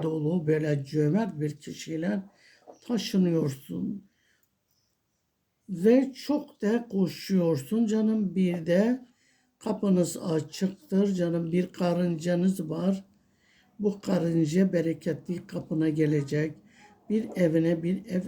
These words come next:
eşyası alıyorsun. Şimdilikten bir yolunuz var ama şimdi kapalı. Üç tane basamak önünüzden çıkmış.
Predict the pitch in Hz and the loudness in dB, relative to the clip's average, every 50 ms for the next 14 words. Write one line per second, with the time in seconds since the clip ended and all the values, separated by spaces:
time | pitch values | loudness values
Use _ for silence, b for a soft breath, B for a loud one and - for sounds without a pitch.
0 | - - 160 151 151 - 175 160 151 - - - - - - 160 156 156 151 147 | -6 -8 -6 -6 -6 -4 -6 -6 -6 -6 -10 -14 -14 -10 -6 -4 -2 2 4 4
1 | 147 139 135 - - 151 160 175 185 - b b b b b b b b b - | 4 2 0 -6 -6 -4 -4 -4 -6 -8 b b b b b b b b b -4
2 | - - 254 226 208 185 185 175 180 175 - - 185 175 175 170 160 156 175 180 | 2 4 4 6 6 4 2 2 0 -2 -4 -4 -4 -4 -2 -4 -4 -2 -2 -2
3 | 170 160 160 165 156 156 156 151 151 156 156 151 143 156 175 185 190 - - 165 | -2 -2 0 0 0 2 2 0 0 0 -2 -2 -2 0 0 -2 -2 -6 -8 -8
4 | 170 170 165 156 - - 175 160 151 147 156 156 - - - 170 - - 156 151 | -6 -4 -4 -6 -6 -6 -6 -6 -4 -4 -6 -6 -8 -10 -12 -12 -10 -8 -6 -4
5 | 139 135 139 139 160 180 190 - B B B B B B B B B B 220 220 | -2 -2 0 -2 -2 -4 -6 -10 B B B B B B B B B B -2 -2
6 | 226 208 - - - 196 185 170 175 160 165 175 175 - - 175 160 160 170 185 | -2 -2 -2 0 2 2 2 2 0 -2 -2 -4 -4 -4 -6 -6 -4 -4 -4 -6
7 | - _ - 196 160 151 151 151 143 143 147 139 139 143 143 156 170 160 - - | -8 _ -6 -4 -2 -2 0 0 0 -2 -2 -4 -4 -4 -2 -2 -2 -4 -6 -8
8 | - 185 - - 160 151 143 147 147 165 - - - | -10 -10 -10 -10 -8 -4 -2 0 0 -2 -2 -6 -12